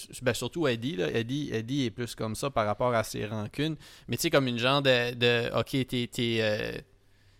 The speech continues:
t'es, t'es, c'est comme pas une haine inconditionnelle, mais comme, ok, c'est fini, c'est fini, moi pis toi,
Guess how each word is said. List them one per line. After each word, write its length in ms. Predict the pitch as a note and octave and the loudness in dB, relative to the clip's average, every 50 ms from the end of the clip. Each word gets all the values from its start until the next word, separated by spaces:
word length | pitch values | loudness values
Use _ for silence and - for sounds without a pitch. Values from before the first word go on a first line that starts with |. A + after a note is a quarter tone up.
| - - - | -20 -20 -14
t'es, 100 | - - | -14 -12
t'es, 260 | - - - - - - - _ _ _ - - - - - - - - - - - - | -10 -10 -10 -10 -10 -12 -20 _ _ _ -20 -20 -20 -20 -18 -18 -16 -16 -16 -18 -14 -6
c'est 100 | - C#3 | 0 6
comme 220 | C#3+ C#3 C3 B2 | 6 6 6 6
pas 160 | - F3 E3+ | 6 6 6
une 140 | D#3 C#3 B2 | 6 4 0
haine 360 | - - C3+ C#3 D3+ D3+ D3 | 0 2 2 4 4 4 4
inconditionnelle, 840 | C#3 C3 C3 - C#3 B2+ B2 A#2 - - D3 C3+ B2+ C3 C#3+ D#3+ E3 | 2 2 2 2 0 0 0 0 0 2 2 4 6 6 6 6 6
mais 100 | C#3+ B2+ | 4 2
comme, 200 | - B2+ A#2+ A#2+ | 2 0 0 0
ok, 160 | A#2+ - - C3 | 0 0 0 -2
c'est 160 | - C3 A#2+ | -2 -2 -4
fini, 440 | - - - C3 C3 C#3 C#3+ C#3+ C3+ | -4 -4 -4 -2 2 2 2 2 2
c'est 140 | - C3+ B2 | 2 0 -4
fini, 300 | - - C3 C3 C#3+ C#3+ | -4 -4 -2 0 2 2
moi 160 | C3+ C3 B2+ | 2 2 2
pis 160 | B2 - - | 0 -2 -8
toi, 360 | - - C#3+ C#3 C3+ C#3 C#3+ | -4 2 4 6 6 6 4